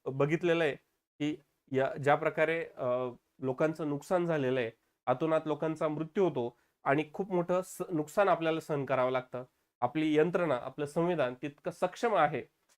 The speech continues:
मात्र त्यावरची विश्वास, त्यावरचा दृढ आणि भविष्यात तुम्हाला जे काही ऑफिसर बनायचं आहे, तुम्हाला अधिकार बनायचं आहे, देशाच्या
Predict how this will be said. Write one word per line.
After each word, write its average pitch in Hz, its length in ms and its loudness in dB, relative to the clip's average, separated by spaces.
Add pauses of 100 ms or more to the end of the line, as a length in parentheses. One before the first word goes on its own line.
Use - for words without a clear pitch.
मात्र 131 200 -2
त्यावरची 147 480 0
विश्वास, 202 480 0 (420)
त्यावरचा 139 360 0
दृढ 160 340 2 (240)
आणि 135 120 -4
भविष्यात 151 420 -2
तुम्हाला 175 240 -2
जे 170 100 -6
काही 185 200 -4 (400)
ऑफिसर 196 400 -2
बनायचं 151 380 -2
आहे, 104 100 -4
तुम्हाला - 540 -4
अधिकार 165 420 0
बनायचं 160 380 0
आहे, 107 160 -2 (260)
देशाच्या 175 580 -2